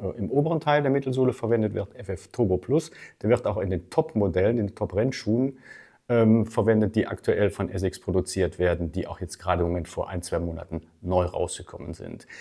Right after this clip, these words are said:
In der Kombination ein super toller Schaum, der ist sehr, sehr gelenkschonend, super schnell, super reaktiv. Ähm, wirklich nur das aller, allerfeinste Material, was man auf dem Markt bekommen kann. Und an der Stelle muss ich wirklich sagen,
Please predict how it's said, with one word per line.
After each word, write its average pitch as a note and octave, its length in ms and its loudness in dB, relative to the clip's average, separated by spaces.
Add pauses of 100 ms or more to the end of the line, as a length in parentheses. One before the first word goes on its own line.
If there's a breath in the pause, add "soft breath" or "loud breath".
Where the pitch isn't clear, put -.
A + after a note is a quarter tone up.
(140 loud breath)
In A#2 80 2
der G#2 100 6
Kombination D3 1000 4
ein F#2+ 380 0
super D#3 460 2
toller A2+ 240 4
Schaum, G#2+ 380 0
der E2 80 2
ist - 240 -4
sehr, C#3+ 280 0
sehr B2 140 6
gelenkschonend, A2 920 2
super C#3+ 380 0
schnell, A#2+ 580 4
super A#2+ 340 -2
reaktiv. A2 800 0 (640 loud breath)
Ähm, G2 300 6
wirklich A2+ 300 0
nur G#2+ 100 2
das F#2 320 -2
aller, B2+ 240 0
allerfeinste A2 560 -2
Material, G2 400 2
was F#2 160 0
man F#2 140 -4
auf F2+ 80 -2
dem F2+ 120 -2
Markt F2+ 280 -2
bekommen A2+ 400 -2
kann. G#2+ 320 -2 (320 loud breath)
Und F#2+ 100 -4
an F2+ 140 -2
der G2 80 2
Stelle F2+ 260 0
muss F2 180 -2
ich F2 140 -4
wirklich F2+ 320 -4
sagen, E2 460 -2